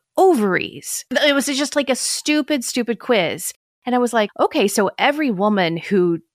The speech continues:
finishes this little quiz is going to say, 'Yes, I am that person,'"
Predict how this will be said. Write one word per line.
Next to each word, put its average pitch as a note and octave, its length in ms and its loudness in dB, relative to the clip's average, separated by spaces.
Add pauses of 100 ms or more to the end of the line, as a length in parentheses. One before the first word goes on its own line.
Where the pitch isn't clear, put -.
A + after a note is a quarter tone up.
(140)
finishes B3 520 0
this F#3+ 220 -4
little E3+ 240 -2
quiz F3 800 -4 (160)
is G3+ 160 0
going G3 200 2
to F#3+ 60 2
say, F#3 340 -2 (140)
'Yes, F3 640 0 (180)
I F3 260 2
am F3 340 0
that D#3+ 200 -2
person,'" - 540 -4